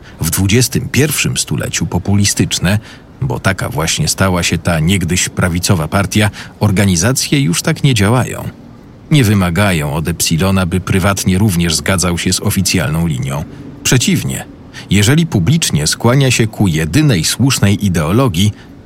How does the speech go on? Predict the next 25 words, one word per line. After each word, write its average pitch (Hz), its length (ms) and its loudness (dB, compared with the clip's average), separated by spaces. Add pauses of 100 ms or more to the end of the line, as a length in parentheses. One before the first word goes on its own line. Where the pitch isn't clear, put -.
(120)
w - 120 -4
domu 170 280 2
niech 180 240 0
pali 180 320 0
świeczkę 98 680 0
przed 85 360 -2
domowym 85 460 2
ołtarzem. - 540 -4 (460)
Niech 107 180 4
w 82 40 -4
rozmowach 104 520 2
ze 101 120 0
znajomymi 101 560 2
pomstuje 117 520 2
na 82 80 0
prezydenta, 82 640 -2
ministra, 113 500 -2
premierów, 85 480 0
posłów. - 520 -2 (580)
Nikt - 360 2
nie 185 260 4
chce - 340 -6
odeń 82 420 0
całościowego 85 800 -2
kłamstwa. - 600 -4